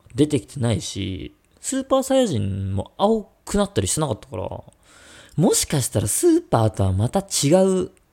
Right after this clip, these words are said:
えー、世界線になるのかもね。それはそれで俺はいいけどね。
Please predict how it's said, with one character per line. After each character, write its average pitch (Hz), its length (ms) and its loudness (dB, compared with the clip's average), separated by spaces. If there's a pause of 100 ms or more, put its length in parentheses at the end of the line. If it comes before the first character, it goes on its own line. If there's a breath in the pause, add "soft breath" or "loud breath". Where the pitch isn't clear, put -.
(680)
え 113 60 2
ー、 104 440 2
世 - 180 0
界 123 200 2
線 120 240 2
に 117 60 0
な 123 100 4
る 113 80 2
の 90 80 -4
か - 100 -12
も - 140 -14
ね。 98 260 -10 (1080 loud breath)
そ - 200 -2
れ 175 60 4
は 202 140 0
そ 190 120 -4
れ 185 100 2
で 180 60 2
俺 175 200 4
は 180 480 2
い 202 140 0
い - 40 -4
け 104 80 -4
ど 98 80 -6
ね。 107 380 -6